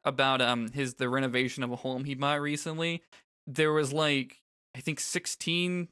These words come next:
different types of wood paneling throughout the entire <laughs> house.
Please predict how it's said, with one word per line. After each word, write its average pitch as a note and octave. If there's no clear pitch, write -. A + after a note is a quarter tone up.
different D#3+
types D3
of C#3
wood C3+
paneling D3+
throughout D#3+
the E3+
entire F3
<laughs> -
house. -